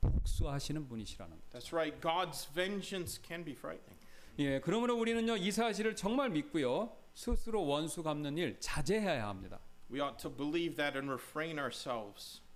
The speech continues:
Speaker 2: from seeking vengeance.
Speaker 1: 그 대신 용서하고 기다려야 합니다.
Speaker 2: We need to forgive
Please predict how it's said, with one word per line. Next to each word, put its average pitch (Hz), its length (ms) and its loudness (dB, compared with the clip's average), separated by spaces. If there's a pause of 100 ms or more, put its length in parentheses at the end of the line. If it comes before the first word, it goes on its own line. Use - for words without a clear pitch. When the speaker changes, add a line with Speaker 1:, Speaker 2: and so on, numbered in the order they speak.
(180)
Speaker 2:
from 117 180 -10
seeking 107 720 -10 (800)
vengeance. - 600 -12 (240)
Speaker 1:
그 151 100 0
대신 170 480 0 (160)
용서하고 123 720 2 (140)
기다려야 104 420 2
합니다. 87 300 -6 (680)
Speaker 2:
We 117 120 -4
need 123 160 -4
to 135 120 -8
forgive 113 540 -8